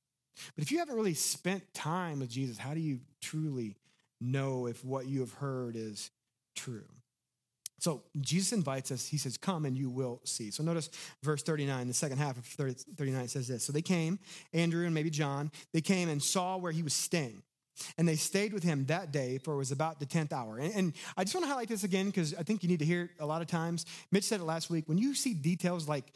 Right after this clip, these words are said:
the tenth hour, what you're seeing is, when you see details that don't advance the story, but they're just there,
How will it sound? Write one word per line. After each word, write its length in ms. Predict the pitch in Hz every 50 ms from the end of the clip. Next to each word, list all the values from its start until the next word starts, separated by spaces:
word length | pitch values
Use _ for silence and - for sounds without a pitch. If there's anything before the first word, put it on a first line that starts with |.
| - - _ _ _
the 60 | 143
tenth 240 | 135 - 185 175 -
hour, 320 | 165 151 156 165 175 175 - _ _ _ _ _ _ _ _ _ _ _ _ _ _ _ _ _ _
what 140 | - 165 214
you're 140 | 202 180 170
seeing 280 | 160 - 269 285 269 196
is, 160 | 151 135 - - - -
when 100 | - 185
you 60 | 233
see 160 | 254 - 302
details 300 | 240 220 226 - 240 214
that 160 | 170 160 139 117
don't 200 | 147 143 160 180
advance 380 | 156 131 131 135 139 165 -
the 100 | - 170
story, 360 | 156 - - 165 160 165 190
but 100 | 165 139
they're 140 | - 139 127
just 240 | 127 131 131 - -
there, 240 | 123 123 143 196